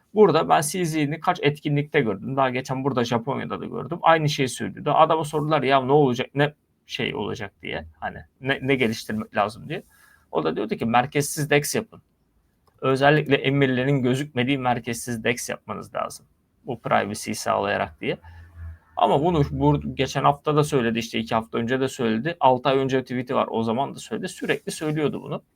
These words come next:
En sonunda bununla ilgili doğru adayı bulmuşlar. C Z bunun grafiğini attı, "Güzel başladık." dedi, bir şilledi.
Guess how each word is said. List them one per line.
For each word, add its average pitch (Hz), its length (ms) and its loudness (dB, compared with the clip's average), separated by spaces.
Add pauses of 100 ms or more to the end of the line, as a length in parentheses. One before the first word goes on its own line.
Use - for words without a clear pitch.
(300)
En 208 140 2
sonunda 147 400 0
bununla 151 260 2
ilgili 139 280 2
doğru 139 260 8
adayı 117 340 4
bulmuşlar. 139 500 -2 (300)
C 170 240 0
Z 151 220 2
bunun 151 220 2
grafiğini 139 460 4
attı, 139 320 4
"Güzel 123 400 2
başladık." 127 500 0
dedi, 120 260 -2
bir 147 140 0
şilledi. 135 600 0